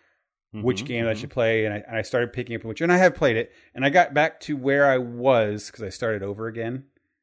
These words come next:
Speaker 1: and I, and I, I fell off again. Like, I fell off with this, like, "Oh, do I get back in the game? Oh, I'll play Borderlands"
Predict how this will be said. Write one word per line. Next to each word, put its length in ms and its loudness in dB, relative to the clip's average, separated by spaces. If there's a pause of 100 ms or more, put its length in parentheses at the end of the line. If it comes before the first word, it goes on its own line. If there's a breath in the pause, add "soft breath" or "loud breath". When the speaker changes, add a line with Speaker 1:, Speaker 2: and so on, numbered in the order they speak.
(840)
Speaker 1:
and 220 -6
I, 80 -6 (100)
and 160 -8
I, 140 -6 (160)
I 100 -8
fell 300 2
off 200 4
again. 400 -8
Like, 140 -18
I 80 -8
fell 240 -2
off 180 -2
with 140 -8
this, 240 -12
like, 260 -10 (840)
"Oh, 240 -10
do 100 -10
I 60 -8
get 140 -10
back 200 -12
in 80 -14
the 80 -14
game? 400 -12 (680 soft breath)
Oh, 60 -2
I'll 180 0
play 200 -10
Borderlands" 580 -18